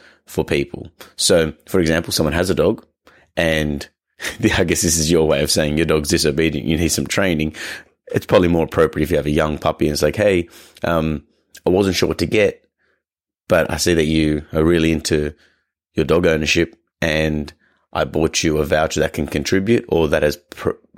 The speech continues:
or has paid for a dog training session for you and your dog." And that could be a really good gesture. It could also be a way that somebody can, like, if they can't afford the training,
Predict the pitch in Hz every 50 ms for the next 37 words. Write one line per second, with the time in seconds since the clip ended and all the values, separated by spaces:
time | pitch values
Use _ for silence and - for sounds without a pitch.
0 | _ _ - 76 76 78 76 73 - - - 90 85 82 78 - - - 92 85
1 | 73 71 76 78 - - - - - _ _ _ - 80 73 65 - _ _ -
2 | 78 78 73 67 - _ _ - - - 78 76 76 69 - - 69 76 73 -
3 | - 69 73 71 - - - 80 76 73 76 71 69 71 69 65 - - 60 57
4 | - _ _ _ _ _ - - - _ _ _ _ _ _ _ _ _ _ -
5 | - 95 87 95 95 107 90 95 92 90 95 87 87 80 87 78 - 101 110 -
6 | - - 120 127 123 - - - - 90 - - 82 85 82 92 87 78 85 82
7 | 82 82 82 82 78 - - - - 82 78 78 80 76 76 76 73 - 82 78
8 | 73 71 - - - - - - _ - 73 76 71 76 73 71 73 73 - -
9 | 78 67 71 - - 90 87 87 95 92 90 - - 101 95 95 95 98 101 98
10 | -